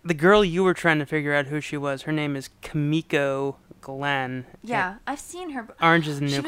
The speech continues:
Speaker 1: Black.
Speaker 2: in Orange is the New Black. That's
Speaker 1: There's
Speaker 2: where
Speaker 1: so
Speaker 2: I've
Speaker 1: many
Speaker 2: seen
Speaker 1: people
Speaker 2: her.
Speaker 1: from Orange is the New Black in this,
Speaker 2: Yeah.
Speaker 1: <laughs> in this movie. I feel like, uh, the guys
Speaker 2: Yeah,
Speaker 1: that,
Speaker 2: the
Speaker 1: the
Speaker 2: girl
Speaker 1: guy
Speaker 2: who plays, uh, Poussey,
Speaker 1: Sam-
Speaker 2: uh, Poussey.
Speaker 1: Samara Wiley.
Speaker 2: Yeah.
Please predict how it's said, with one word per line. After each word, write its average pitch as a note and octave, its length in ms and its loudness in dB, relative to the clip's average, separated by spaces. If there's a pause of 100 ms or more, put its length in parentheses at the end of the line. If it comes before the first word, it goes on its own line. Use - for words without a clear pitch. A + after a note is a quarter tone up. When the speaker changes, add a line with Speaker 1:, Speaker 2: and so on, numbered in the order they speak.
Speaker 1:
Black. E4+ 80 -4
Speaker 2:
in E4 80 -4
Orange E4 300 -4
is D4+ 140 -12
the D4+ 100 -10
New D#4 140 -4
Black. D4+ 380 -4
That's C4 80 -10
Speaker 1:
There's G#3 180 4
Speaker 2:
where C4+ 120 2
Speaker 1:
so G3+ 100 8
Speaker 2:
I've G3 60 4
Speaker 1:
many G3+ 180 4
Speaker 2:
seen - 80 0
Speaker 1:
people F3 340 8
Speaker 2:
her. G3 60 2
Speaker 1:
from D#3 160 4
Orange D#3 260 4
is D3 180 0
the D#3 80 0
New D3 200 2
Black C3+ 320 2
in D#3+ 200 2
this, D3+ 160 -4
Speaker 2:
Yeah. A3+ 580 -8 (160)
Speaker 1:
<laughs> G3 180 -8
in D#3 100 0
this C#3+ 200 -2
movie. C#3+ 440 -2 (480)
I E3+ 80 4
feel F#3+ 180 2
like, F#3+ 360 2 (240)
uh, D3 460 4
the D#3 120 0
guys D#3+ 260 6
Speaker 2:
Yeah, E3+ 80 4
Speaker 1:
that, - 60 -20 (260)
Speaker 2:
the D#3+ 80 -10
Speaker 1:
the F3 60 4
Speaker 2:
girl E3+ 120 6
Speaker 1:
guy E3 80 6
Speaker 2:
who D4 140 -8
plays, B3 380 -10
uh, G#3+ 200 -10 (120)
Poussey, - 240 -14 (160)
Speaker 1:
Sam- - 240 2
Speaker 2:
uh, F#3+ 60 2
Poussey. F#3+ 680 -2 (1400)
Speaker 1:
Samara E3 600 6
Wiley. C3+ 540 0
Speaker 2:
Yeah. G3 260 -6